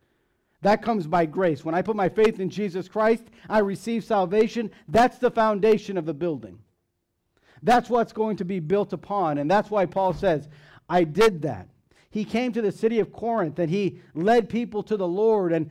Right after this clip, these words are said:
and he was faithful to do that. He said, "But then I had to go to another city to start another church to continue to spread the gospel." He says, "But then you needed to start building what foundation I left."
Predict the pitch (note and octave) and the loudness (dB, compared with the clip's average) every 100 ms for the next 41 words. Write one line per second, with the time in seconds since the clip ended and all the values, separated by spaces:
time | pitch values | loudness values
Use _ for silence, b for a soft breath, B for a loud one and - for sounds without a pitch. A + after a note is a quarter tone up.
0 | B F3 F3 G#3+ F3+ - A#3+ B3 A3 G#3 | B -2 0 0 -2 2 2 2 -4 -2
1 | F#3+ D#3 B3 B3 F#3 E3 E3 E3+ _ _ | -4 -4 -6 -4 -2 0 0 -2 _ _
2 | _ _ - F3+ A3 F#3 E3+ E3+ A#3+ C#4+ | _ _ -8 -4 -2 -2 -6 -2 0 2
3 | A#3+ G3 G#3 G3 - G3+ G#3 G3 F#3 G#3 | 2 2 -2 -8 -2 0 2 2 2 2
4 | G3 G3 A#3 A3+ - G3 F#3 F3 F#3+ G3 | 2 2 2 0 0 -2 -2 -6 -4 -4
5 | F#3 G#3+ G#3 G3 F#3+ F3+ E3+ F3 E3 A3+ | -2 -2 -2 -4 -6 -6 -6 -6 -4 -4
6 | G#3+ G#3 F#3 b b b b - F3+ A3+ | -2 -2 -4 b b b b -10 -6 -2
7 | A3 G3 D#3+ F#3+ F3 E3 - E3 F3 E3+ | 0 -2 0 0 0 -2 -8 -6 -6 -4
8 | G3 D3+ E3 D#3+ A3 G#3 F#3 D#3 F3 G#3+ | -6 -4 -8 -6 -4 -2 -4 -8 -8 -6
9 | F#3+ E3 D#3+ E3 D3 E3 D#3+ D#3 _ _ | -4 -6 -6 -8 -4 -4 -2 -6 _ _
10 | _ _ _ _ - D3+ _ _ _ _ | _ _ _ _ -8 -8 _ _ _ _
11 | D#3+ D3+ C#3+ D#3+ - C#3 B2 C3+ - _ | -2 -2 0 -2 -4 -8 -8 -10 -12 _